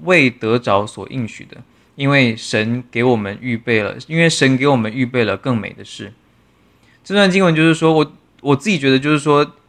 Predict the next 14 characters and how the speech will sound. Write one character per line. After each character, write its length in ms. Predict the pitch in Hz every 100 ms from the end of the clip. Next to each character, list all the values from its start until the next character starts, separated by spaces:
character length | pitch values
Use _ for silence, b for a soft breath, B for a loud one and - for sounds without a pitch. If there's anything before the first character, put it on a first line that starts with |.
| _
一 140 | - 202
个 160 | 190
期-， 340 | 165 - - 147 _ _ _ _ -
当 140 | 202
我 80 | 196
们 140 | 139
去 100 | 165
期 220 | 175 - 135
待 120 | 160
美 180 | 131 127
好 140 | 135
的 100 | 98
事 220 | 107 - 120
情， 320 | 113 113